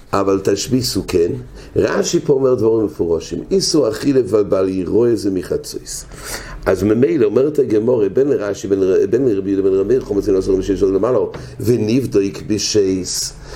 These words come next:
בשש. למה בודקים מליל ארבעו?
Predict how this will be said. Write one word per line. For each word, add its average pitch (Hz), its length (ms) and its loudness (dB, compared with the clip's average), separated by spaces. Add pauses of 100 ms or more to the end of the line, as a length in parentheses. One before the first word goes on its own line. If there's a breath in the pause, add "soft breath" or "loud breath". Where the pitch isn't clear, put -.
(160 loud breath)
בשש. 101 500 0
למה 123 380 0
בודקים - 500 0
מליל 95 420 2
ארבעו? 139 480 0